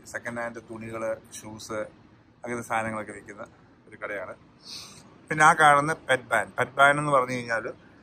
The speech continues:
ആ, ഈ പെറ്റ്സിനുള്ള ഫുഡ്, പെറ്റിനെയൊക്കെ മേടിക്കാൻ കിട്ടുന്ന സ്ഥലങ്ങൾ, അതുപോലെയൊക്കെയാണ്.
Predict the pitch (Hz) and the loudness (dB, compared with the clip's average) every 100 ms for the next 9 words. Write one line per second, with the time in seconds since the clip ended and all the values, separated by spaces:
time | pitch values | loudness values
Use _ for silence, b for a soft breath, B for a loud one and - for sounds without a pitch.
0 | - 113 110 110 110 - - 120 - 139 | -2 2 2 2 0 -4 -6 -6 -4 -4
1 | 120 113 113 113 110 120 117 - - 110 | -2 -2 -6 -8 -8 -6 -6 -8 -12 -14
2 | - 123 117 117 107 104 117 110 104 104 | -10 -6 -6 -8 -12 -10 -8 -8 -10 -14
3 | 107 101 101 101 - 104 104 98 95 - | -12 -12 -10 -10 -8 -8 -10 -12 -18 -20